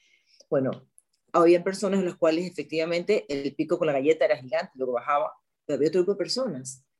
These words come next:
que no, que con el guineo el pico era gigante y bajaba, y con la galleta era estable. ¿Pero por qué? Ahí viene lo que tú decías al inicio, hay que conocerse, hay que aprender, y es la bioindividualidad,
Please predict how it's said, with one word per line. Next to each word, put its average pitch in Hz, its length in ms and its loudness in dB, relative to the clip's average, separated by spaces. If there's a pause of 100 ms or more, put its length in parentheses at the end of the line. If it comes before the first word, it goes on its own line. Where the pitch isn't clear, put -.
que 147 120 -4
no, - 300 -4 (340)
que 131 160 0
con 139 220 -2
el 139 100 -2
guineo 185 540 6
el 143 100 2
pico 151 260 -2
era 143 100 0
gigante 135 380 -4
y 131 40 0
bajaba, 127 500 -4 (300)
y 151 140 -2
con 147 160 0
la 139 100 -4
galleta 147 480 2
era 120 160 2
estable. 107 480 -8 (920)
¿Pero 135 180 -2
por 131 200 -2
qué? 143 300 2
Ahí 139 100 2
viene 143 160 4
lo 151 100 2
que 139 100 0
tú 131 100 0
decías 135 200 0
al 151 60 0
inicio, 160 480 0
hay 131 160 -2
que 156 120 -2
conocerse, 131 680 -2
hay 117 100 -4
que 139 100 -6
aprender, 135 600 -2
y 127 60 0
es 139 60 -2
la 131 120 0
bioindividualidad, 151 840 2